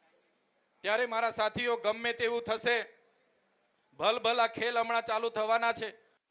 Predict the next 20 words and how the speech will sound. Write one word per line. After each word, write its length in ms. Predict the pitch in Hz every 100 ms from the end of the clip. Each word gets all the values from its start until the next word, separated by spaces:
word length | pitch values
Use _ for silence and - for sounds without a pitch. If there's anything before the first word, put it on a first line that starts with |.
| _ -
સામ, 360 | 202 233 240
દામ, 360 | 220 233 233 226
દંડ, 320 | 208 233 233
ભેદ, 360 | 226 208 240 233
નીતિ 300 | 226 233 196
બધું 360 | 220 214 262
જ 60 | 277
કરે 260 | 277 277 277
છે 140 | 277
આ 100 | 277
લોકો. 320 | 277 277 269 233 - _ _ _ _
હું 140 | 196 226
પણ 240 | 254 254
વિધાનસભા 640 | 226 226 240 247 226 226 233
અને 140 | 233
લોકસભા 520 | 214 220 220 220 226
લડ્યો 280 | 226 220 226
છું 200 | 226 226
આમની 200 | 214 220
સામે. 360 | 208 214 208